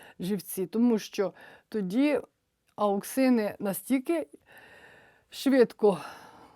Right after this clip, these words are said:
дають можливість у-, розвиватися корінню, що просто ідеально. На даний час, навіть якщо ви спостерігаєте укорінення,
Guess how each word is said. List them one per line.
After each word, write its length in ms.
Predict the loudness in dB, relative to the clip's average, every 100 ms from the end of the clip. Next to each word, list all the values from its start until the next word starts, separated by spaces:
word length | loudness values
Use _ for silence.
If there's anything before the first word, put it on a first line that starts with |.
| _ _ _ _ _ _ -20 -20 -20 _ _ _
дають 600 | 0 4 6 4 0 -8 -20 _ -10
можливість 760 | -4 -2 2 2 2 -4 -10 -14
у-, 60 | -14 _ _ _ -6
розвиватися 640 | -4 -2 0 0 -2 -8
корінню, 600 | -6 -4 -4 -4 -6 -10 -14 -20 -20 -20 _
що 320 | -20 -14 -8 -10
просто 800 | -2 2 2 0 0 2 2 -2 _ _ _ _ _ _ _ _ _ -18 -6
ідеально. 500 | 0 6 6 4 4
На 180 | 4
даний 360 | 6 6 6 2
час, 280 | 8 8 10
навіть 460 | 8 6 6 2
якщо 280 | 0 -2 0
ви 80 | 0
спостерігаєте 920 | 0 -6 -2 2 6 8 6 4 2
укорінення, 680 | 2 2 2 4 4 4 0